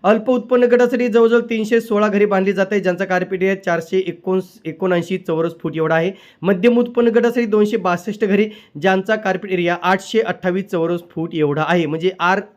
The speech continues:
सात या भूखंडावरती एकूण पाचशे अठ्ठ्याहत्तर घरे बांधली जाणार आहेत. तिथेच मित्रांनो, आर तेरा या भूखंडावरती बांधकाम क्षेत्रफळ आहे दोन हजार सातशे एकोणसत्तर पूर्णांक अठ्ठ्याहत्तर चौरस मीटर.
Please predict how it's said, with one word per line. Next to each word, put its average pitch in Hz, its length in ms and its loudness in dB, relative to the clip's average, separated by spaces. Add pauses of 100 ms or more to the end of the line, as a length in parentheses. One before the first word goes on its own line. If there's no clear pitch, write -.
(220)
सात 202 160 0 (120)
या 214 100 0
भूखंडावरती 185 480 -2
एकूण 202 280 -4 (540)
पाचशे 208 280 0
अठ्ठ्याहत्तर 202 340 2
घरे 180 240 2
बांधली 160 440 0
जाणार 139 520 -2
आहेत. 160 220 2 (1000)
तिथेच 233 260 8
मित्रांनो, 247 400 6 (120)
आर 208 200 6 (180)
तेरा 220 320 6
या 208 140 4
भूखंडावरती 214 540 0
बांधकाम 190 440 2
क्षेत्रफळ 202 380 -2
आहे 214 140 4
दोन 190 240 2
हजार 196 200 0
सातशे 196 340 -2
एकोणसत्तर 185 460 -4
पूर्णांक 175 480 -2
अठ्ठ्याहत्तर 170 480 -2
चौरस 170 340 -2
मीटर. 175 260 0